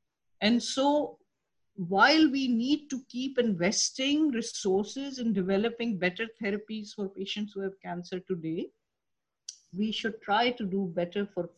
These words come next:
future and divert some of the resources which are being redundantly wasted on the Me Too mentality.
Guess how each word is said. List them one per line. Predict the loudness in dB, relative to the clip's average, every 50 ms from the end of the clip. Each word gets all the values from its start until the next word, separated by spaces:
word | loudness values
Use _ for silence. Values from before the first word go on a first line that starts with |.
| _ 0
future | 2 2 2 2 0 -2 -8 -10 -12 -20 _ _ _ _ _ _ _ _ -2
and | 0 0 2 2
divert | 4 4 4 4 2 2 0 0 -2 -4
some | -6 -6 -6 -4 0 4 4 6 8 8 6
of | 6 4 2 0
the | 0 2
resources | 2 0 -2 -2 0 2 4 4 4 4 4 4 4 4 0
which | -4 -4 -4 0 2
are | 4 4 4 4
being | 0 -2 -2 0 2 2 4 4 2 2
redundantly | 2 2 0 0 0 4 6 6 8 6 6 4 4 2 0 -2 -2 -2 -2 -2 0 0
wasted | 2 2 4 4 2 0 0 2 4 4 4 4 0 -4
on | -2 0 0 0 0 0
the | 0 0
Me | 0 2 2 2 4 6 6 6 4 4
Too | 0 -2 0 2
mentality. | 4 4 2 2 -2 -2 0 4 4 4 4 4 0 -2 -4 -14 -20